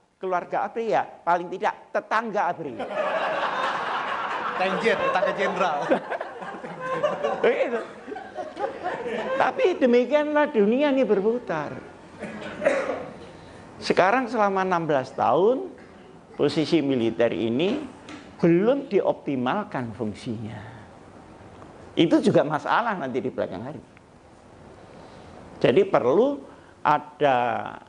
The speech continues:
Speaker 1: proporsionalisasi potensi-potensi yang ada di sebuah negara. Nah,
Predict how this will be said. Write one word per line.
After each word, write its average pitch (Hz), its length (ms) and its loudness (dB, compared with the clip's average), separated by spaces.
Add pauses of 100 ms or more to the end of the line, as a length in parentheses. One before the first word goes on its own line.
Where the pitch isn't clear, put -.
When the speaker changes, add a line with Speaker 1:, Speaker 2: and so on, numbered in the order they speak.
(240)
Speaker 1:
proporsionalisasi 170 1400 0
potensi-potensi 139 1200 -6 (880)
yang 101 160 0
ada 143 480 0 (720)
di - 80 -4
sebuah 113 400 0
negara. 107 720 -6 (560)
Nah, 127 160 4